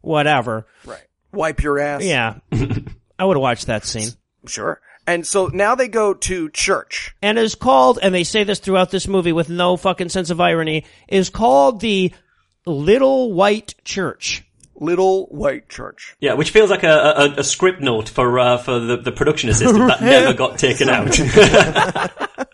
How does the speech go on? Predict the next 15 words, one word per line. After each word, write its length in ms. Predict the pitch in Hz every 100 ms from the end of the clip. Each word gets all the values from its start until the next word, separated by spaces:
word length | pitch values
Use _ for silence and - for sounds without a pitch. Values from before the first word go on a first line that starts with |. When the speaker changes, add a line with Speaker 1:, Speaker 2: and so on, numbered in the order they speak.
| _ - 285 320
Speaker 1:
Well, 100 | 302
I 140 | 285
also 300 | 269 269 294 233
love 260 | 233 208
that 80 | 190
it's 220 | 180 - -
an 180 | 214
all-white 680 | 208 202 180 165 170 151 131
church, 580 | - 202 147 135 - -
uh, 160 | 170 160
like, 240 | 185 165
like 220 | 190 180
this 180 | 127 143
Speaker 2:
Yeah. 80 | 196
Speaker 1:
movie. 320 | 185 156 151